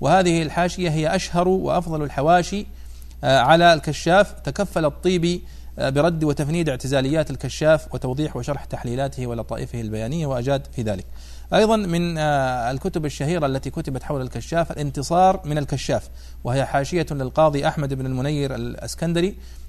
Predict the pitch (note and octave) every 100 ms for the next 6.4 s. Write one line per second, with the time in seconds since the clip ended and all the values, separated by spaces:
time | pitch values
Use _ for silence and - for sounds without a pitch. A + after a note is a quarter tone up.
0 | - B2+ D3+ D3+ C#3+ D3 - E3+ D#3 C#3+
1 | C#3+ D#3+ C3+ B2+ C3+ C3+ D3 - B2+ D3
2 | - C#3+ C3 B2 B2 C3 D3 C#3 C#3+ C#3+
3 | - - - - A#2+ C3+ B2+ D3+ D3 C3
4 | C3 B2+ B2+ B2 D3 C3+ B2+ - C#3+ C3+
5 | B2+ C3 B2+ B2+ C#3 C#3 C3 B2 A#2+ A2+
6 | C#3 B2+ B2+ B2+